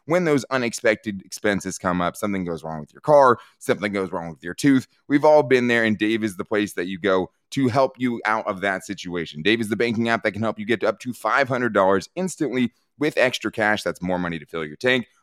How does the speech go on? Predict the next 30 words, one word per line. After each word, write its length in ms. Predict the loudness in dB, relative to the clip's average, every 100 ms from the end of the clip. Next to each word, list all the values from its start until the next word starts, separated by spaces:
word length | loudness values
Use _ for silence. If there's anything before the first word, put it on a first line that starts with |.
| -4
more 160 | 0
money 220 | 0 0 0
to 60 |
buy 180 | 0 0
me 160 | 0 0
a 80 |
wedding 260 | 0 0 0
present, 340 | 0 0 -2
and 80 | -4
you 60 | -6
can 100 | -4
finally 340 | -2 -2 -2
tackle 400 | -4 -4 -2 -2
those 240 | -2 -4 -4
expenses 520 | -8 -6 -4 -6 -4
that 120 | -4
have 80 | -2
been 160 | -4 -8
stressing 600 | -14 -8 -8 -6 -8 -6
you 200 | 0 4
out 220 | 4 2 -6 _ 2
every 320 | 2 2 0
day 220 | 2 2
without 460 | 2 0 0 0 -2
the 60 |
hangups, 460 | -2 -2 0 -2 -4
because 220 | -10 -10
there's 160 | -6 -4
no 220 | 0 0
interest 400 | 0 -2 -4